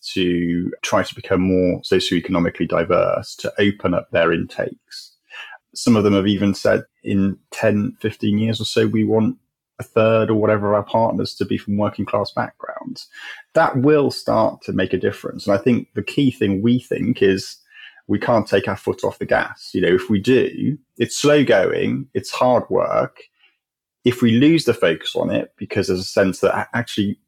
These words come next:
you know, this sort of thing, s-, s-, this is old news, social mobility, let's move on to the next thing.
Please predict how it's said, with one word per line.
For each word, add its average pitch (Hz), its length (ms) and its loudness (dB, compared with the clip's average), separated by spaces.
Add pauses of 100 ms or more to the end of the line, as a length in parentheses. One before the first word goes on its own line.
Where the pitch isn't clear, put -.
(140)
you 107 120 0
know, 92 60 2
this 107 180 -2
sort - 120 -2
of 196 80 0
thing, 98 180 2
s-, - 300 -6
s-, - 180 -14
this 107 160 -4
is 101 140 2
old 101 200 4
news, 107 320 0
social 110 300 0
mobility, 110 340 0
let's 107 160 0
move 101 260 4
on 98 120 2
to - 80 -8
the 104 80 0
next - 320 -4
thing. 131 240 2